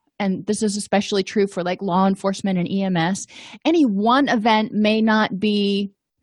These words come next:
a defining event in their trauma history, but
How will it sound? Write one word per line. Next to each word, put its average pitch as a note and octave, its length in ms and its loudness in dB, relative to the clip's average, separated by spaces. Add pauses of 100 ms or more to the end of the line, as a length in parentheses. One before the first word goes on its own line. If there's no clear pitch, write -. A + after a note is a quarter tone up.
(160)
a G3 80 2
defining G3+ 760 0
event E3+ 540 -2 (100)
in F#3+ 240 0
their F3 460 0 (340)
trauma G3 340 2
history, F3 640 -2
but G#3+ 140 4